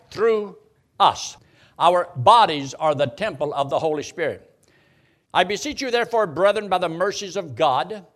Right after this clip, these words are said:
which means in view of what God has done for us. This verse, I believe, goes all the way back to chapter eight. Chapter nine, ten, and eleven is like a parenthetical expression.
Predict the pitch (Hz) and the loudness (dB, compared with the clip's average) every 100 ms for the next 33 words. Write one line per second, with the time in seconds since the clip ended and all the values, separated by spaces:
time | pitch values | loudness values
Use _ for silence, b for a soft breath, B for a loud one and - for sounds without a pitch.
0 | _ 156 143 175 156 185 208 202 180 233 | _ -14 -12 -12 -10 -8 -8 -8 -6 -6
1 | 196 170 156 170 143 170 185 175 160 135 | -6 -4 -2 -2 -4 -2 -2 -2 -4 -2
2 | 196 226 - 220 226 - - - _ b | -4 -4 -6 -2 -2 -2 -10 -18 _ b
3 | b b b b 117 254 - 247 208 190 | b b b b -4 -4 -2 -4 -2 -4
4 | 175 185 160 170 165 180 220 214 185 165 | -4 -4 -4 -4 -2 -2 -2 -4 -2 -4
5 | 156 170 147 160 143 143 147 208 185 110 | -4 -10 -8 -6 -6 -8 -8 -4 -4 -4
6 | _ _ _ _ _ _ 185 151 151 143 | _ _ _ _ _ _ -6 -4 -8 -4
7 | 165 165 151 170 165 156 151 233 285 262 | -4 -4 -6 -8 -8 -8 -4 -2 -2 -2
8 | 254 - 156 170 165 151 175 175 156 170 | -8 -12 -8 -4 -4 -6 -8 -8 -6 -8
9 | 160 - 143 - - 226 - 220 | -8 -10 -12 -12 -8 -8 -8 -14